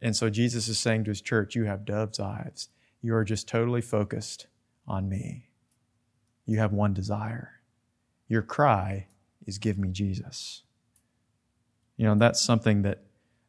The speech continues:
God greatly desires for us to have. In fact, his bride will be in that place. And if we want to fully flow with the bride of Christ, that becomes our cry as well.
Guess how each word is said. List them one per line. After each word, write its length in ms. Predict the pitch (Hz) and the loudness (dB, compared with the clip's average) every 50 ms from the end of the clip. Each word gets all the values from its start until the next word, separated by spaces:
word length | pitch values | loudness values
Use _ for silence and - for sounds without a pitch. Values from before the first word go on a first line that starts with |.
| - | -6
God 480 | 107 107 104 104 104 104 101 104 101 92 - _ _ _ _ _ _ _ _ _ - 110 | -2 2 4 4 4 4 4 2 -2 -6 -12 _ _ _ _ _ _ _ _ _ -10 -8
greatly 480 | 104 107 117 120 127 131 - 127 120 | -4 -2 0 0 0 0 -2 -2 -2
desires 880 | 107 107 107 98 107 104 104 101 101 98 98 95 95 92 - - - _ _ _ _ _ _ _ _ _ _ | -2 -2 -2 0 0 2 2 2 2 0 0 -2 -4 -4 -8 -10 -12 _ _ _ _ _ _ _ _ _ _
for 140 | - 107 | -4 -2
us 180 | 101 98 - - | -2 -2 -4 -6
to 100 | - 101 | -4 -4
have. 280 | 92 101 95 92 92 95 | -2 -2 -2 -4 -4 -6
In 60 | 95 | 0
fact, 320 | 92 127 127 123 - - - _ _ _ _ | 2 4 4 4 2 -2 -18 _ _ _ _
his 220 | _ - 127 98 | _ -2 -2 -2
bride 640 | 98 95 95 110 123 131 139 113 104 101 101 98 90 - _ _ _ | -2 -2 2 6 6 8 8 8 6 4 2 -2 -8 -12 _ _ _
will 220 | 117 117 120 120 | -2 0 0 0
be 240 | 107 101 117 110 107 | 2 2 2 2 2
in 100 | 104 98 | 2 0
that 220 | 101 98 101 - | -2 -4 -6 -6
place. 480 | - - 110 98 101 107 - - - - _ _ _ _ _ _ _ _ _ _ _ _ - | -4 -2 -2 -2 -2 -6 -8 -10 -10 -12 _ _ _ _ _ _ _ _ _ _ _ _ -4
And 120 | - 113 | -2 0
if 140 | 113 110 - | 0 0 0
we 80 | 123 123 | 2 2
want 240 | 123 127 131 123 - | 4 4 4 2 0
to 120 | - 123 | -4 -6
fully 680 | 120 - - - 190 202 208 202 190 165 143 123 107 98 - _ _ _ _ | -6 -8 -6 -2 0 0 2 2 4 2 2 2 0 -4 -8 _ _ _ _
flow 640 | - - - - 127 117 117 117 120 143 - 82 - _ _ _ _ _ | -18 -12 -4 2 4 6 6 6 4 2 0 -2 -6 _ _ _ _ _
with 160 | - 127 113 - | -4 -4 -2 0
the 80 | 117 | 0
bride 260 | 101 117 117 113 113 | 2 4 6 6 6
of 100 | 117 117 | 6 4
Christ, 380 | - - 117 113 113 123 - - | 2 4 4 6 6 4 2 2
that 540 | - 120 127 139 139 - - _ _ _ _ _ _ _ _ _ _ _ _ _ _ _ _ - | 4 4 6 6 4 2 -4 _ _ _ _ _ _ _ _ _ _ _ _ _ _ _ _ -6
becomes 360 | 110 - - 120 110 104 101 | -6 -2 -2 0 -2 -2 -2
our 280 | - - 110 113 113 | -4 -2 -2 -2 -2
cry 400 | 113 - - - 98 104 104 - - | -2 -4 -6 -6 -6 -6 -6 -8 -8
as 120 | 107 104 - | -10 -10 -10
well. 420 | - - - - - - - _ | -12 -12 -14 -18 -20 -20 -20 _